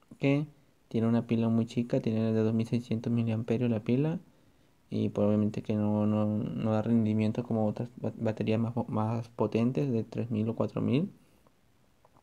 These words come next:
Es el, yo le diría que es el único defecto que tiene este teléfono hoy en día, en este dos mil veinte. Es el único defecto que pu-, le puedo encontrar yo. Llega hasta el Android siete punto cero, no sé si llega al ocho,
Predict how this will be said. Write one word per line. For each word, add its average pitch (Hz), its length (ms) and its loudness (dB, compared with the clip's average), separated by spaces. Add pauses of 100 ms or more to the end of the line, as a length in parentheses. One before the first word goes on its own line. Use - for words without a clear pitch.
(480)
Es 127 180 0
el, 120 160 2 (140)
yo 123 200 6
le 160 220 2
diría 127 460 2
que 139 100 -4
es - 80 -10
el 147 80 0
único 147 280 0
defecto 123 460 0
que 135 100 -4
tiene 117 320 -2
este 120 140 -6
teléfono 117 560 -2 (120)
hoy 110 100 2
en 110 160 0
día, 139 300 0 (840)
en 107 120 -2
este 107 180 0
dos 110 100 4
mil 107 200 2
veinte. 127 420 2 (380)
Es 139 160 -6
el 123 60 0
único 113 200 0
defecto 110 400 -2
que 113 160 -2
pu-, - 140 -4
le 107 140 -2
puedo 110 220 0
encontrar 110 380 -2
yo. 139 220 0 (800)
Llega 117 320 2
hasta 127 180 -2
el 113 60 0
Android 120 360 2
siete 120 320 -2
punto 113 360 -2
cero, 131 300 0
no 120 120 2
sé 123 80 -2
si 117 120 -2
llega 110 200 0
al 107 80 2
ocho, 131 380 0